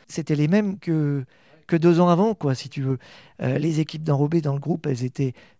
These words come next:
elles sont toujours d'ailleurs reconnues. Euh, voilà, il y a un savoir-faire, il y a tout ça. J'avais rien à leur apprendre. Simplement, il fallait que je recrée, que je rassure,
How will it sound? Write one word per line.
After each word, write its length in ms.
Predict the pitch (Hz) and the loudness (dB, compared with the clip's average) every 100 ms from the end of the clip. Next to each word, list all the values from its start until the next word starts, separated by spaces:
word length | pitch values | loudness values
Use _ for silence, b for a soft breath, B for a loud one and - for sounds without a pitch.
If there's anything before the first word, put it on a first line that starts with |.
| - | -10
elles 140 | 110 | -8
sont 140 | - | -4
toujours 360 | 123 151 196 226 | -4 -2 0 0
d'ailleurs 300 | 139 139 135 | 0 0 -2
reconnues. 520 | 131 131 156 180 196 B B B _ | -2 -2 0 0 0 B B B _
Euh, 380 | 131 131 160 151 | -4 -4 -4 -4
voilà, 220 | 170 175 | 0 2
il 40 | 143 | 2
y 40 | |
a 40 | |
un 60 | 123 | -2
savoir-faire, 720 | - 147 160 - 196 185 160 B B B | 0 2 2 0 -4 -4 -4 B B B
il 40 | - | -8
y 40 | |
a 60 | 120 | -6
tout 120 | 160 | -6
ça. 260 | - 185 180 _ _ _ _ _ _ _ _ - | 0 0 0 _ _ _ _ _ _ _ _ -2
J'avais 240 | 135 135 | 2 2
rien 240 | 147 233 | 2 2
à 80 | 208 | 4
leur 120 | 180 160 | 2 0
apprendre. 280 | - 139 147 | -4 -8 -4
Simplement, 480 | 170 170 170 208 - b b b | -4 0 2 2 -2 b b b
il 100 | - | -14
fallait 260 | 123 165 170 | -2 0 2
que 40 | |
je 100 | 151 | 2
recrée, 520 | 139 151 - 156 139 - _ _ _ _ | 2 2 0 0 0 -2 _ _ _ _
que 80 | - | 0
je 40 | |
rassure, 480 | 139 175 - 175 143 | 2 2 -2 -6 -8